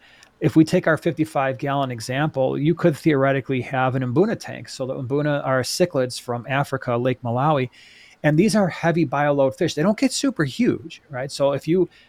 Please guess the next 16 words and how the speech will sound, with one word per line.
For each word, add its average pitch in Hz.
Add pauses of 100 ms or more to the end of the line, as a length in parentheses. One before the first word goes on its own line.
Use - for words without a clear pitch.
(100)
if 135
you 165
kept, -
I 143
know 143
you've 139
got 139
a 123
tank 139
with 123
yellow 139
labs, 127
and, 123
uh, 117
maybe 127
you 127